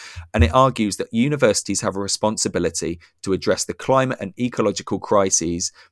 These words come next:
by moving away from animal farming and fishing and transitioning to more sustainable food production systems. Um, this open letter, it, it cites scientific research. It's supported by a wide range of academics. And like I say, public figures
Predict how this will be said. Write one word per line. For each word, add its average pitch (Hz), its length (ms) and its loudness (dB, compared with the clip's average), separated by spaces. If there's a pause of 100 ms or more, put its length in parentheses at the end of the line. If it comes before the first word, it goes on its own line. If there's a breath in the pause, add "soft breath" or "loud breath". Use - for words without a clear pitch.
by 92 100 0
moving 101 380 0
away 101 260 4
from 92 180 -4
animal 127 280 2
farming 127 400 4
and 95 100 -8
fishing 147 480 0 (380)
and 101 80 -6
transitioning 98 840 -2
to 95 240 -2
more 98 240 -2
sustainable 98 640 0
food 95 300 -2
production 90 580 -6
systems. 90 720 -2 (300 loud breath)
Um, 92 260 0
this 101 180 0
open 104 260 2
letter, 95 360 2
it, 101 140 -6 (200)
it 98 180 -6
cites - 340 0
scientific 95 500 -4
research. 139 640 4 (320 loud breath)
It's 104 160 -4
supported 107 440 0
by 101 140 2
a 95 80 4
wide 120 420 2
range 101 200 -4
of - 40 -6
academics. 98 760 -4 (280 loud breath)
And 107 300 0
like 107 200 6
I - 40 -2
say, 95 140 2
public 123 360 2
figures 95 580 0